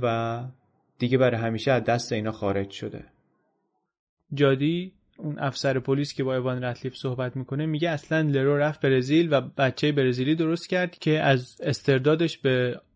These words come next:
آمریکا جلوگیری کنه. اما بعداً معلوم شد که قانون برزیل به پلیسا هم یه مزیت اضافه‌ای می‌ده که اینا جای دیگه نداشتن این مزیت رو. یه امتیاز جدید بهشون می‌ده.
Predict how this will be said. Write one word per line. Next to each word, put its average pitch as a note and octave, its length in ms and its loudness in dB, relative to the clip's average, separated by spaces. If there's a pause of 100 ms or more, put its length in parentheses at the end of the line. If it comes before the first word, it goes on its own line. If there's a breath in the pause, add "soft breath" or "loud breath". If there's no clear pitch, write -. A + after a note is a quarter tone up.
(160)
آمریکا B2+ 420 0
جلوگیری A#2 460 0
کنه. B2+ 300 -10 (420)
اما F#3+ 220 4
بعداً F3+ 420 0
معلوم G3 400 0
شد D3 280 -4
که A#2+ 460 -6 (340)
قانون D3+ 420 4
برزیل D3+ 560 2
به E3 220 2
پلیسا D#3+ 640 0
هم G#3 200 2
یه G3+ 100 4
مزیت D#3 500 4
اضافه‌ای D#3 540 4
می‌ده E3 240 2
که D#3 140 -2
اینا D3+ 180 2
جای D3+ 280 4
دیگه C#3 280 2
نداشتن D3 720 2
این A#2 160 0
مزیت A2 400 -2
رو. A#2 60 -4
یه D3+ 140 0
امتیاز C#3+ 340 2
جدید A#2+ 400 2
بهشون G#2 340 -4
می‌ده. G#2 300 -6